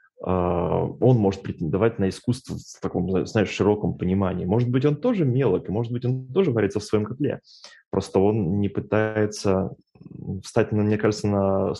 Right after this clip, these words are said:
сторону другого, на дру-, на сторону других исполнителей и посмотреть, как они видят,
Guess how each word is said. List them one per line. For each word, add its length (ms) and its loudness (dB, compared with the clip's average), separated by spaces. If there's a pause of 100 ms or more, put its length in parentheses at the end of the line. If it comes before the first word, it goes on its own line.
(160)
сторону 300 -2
другого, 340 2
на 100 -2
дру-, 180 -6
на 80 -8
сторону 260 -4
других 220 -4
исполнителей 540 -2 (320)
и 60 0
посмотреть, 420 2
как 60 -2
они 100 2
видят, 200 0